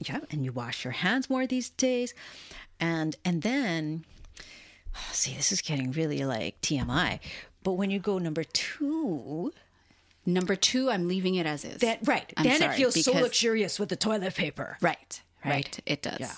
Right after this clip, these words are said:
Speaker 2: It does. But it just helps, it, you know, it makes you think, and you should. This
Speaker 1: And
Speaker 2: whole thing is time to think about things, right? And,
Speaker 1: Exactly.
Speaker 2: and how you've been, and have, you know,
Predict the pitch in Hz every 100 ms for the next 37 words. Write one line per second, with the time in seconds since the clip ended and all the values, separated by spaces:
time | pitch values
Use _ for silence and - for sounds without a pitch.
0 | - _ _ _ - - - - - -
1 | 160 - - - - - 254 269 262 311
2 | 277 233 254 277 - 262 262 294 262 262
3 | - 220 262 277 - 294 - 427 440 147
4 | - 214 240 269 - 370 370 - 208 170
5 | 254 269 - 302 294 220 - 175 180 226
6 | 254 - 262 311 240 160 - 151 131 -
7 | - 165 - 170 147 113 - - 170 160
8 | 170 190 214 - 214 277 190 147 - -
9 | - 165 170 - 185 170 - -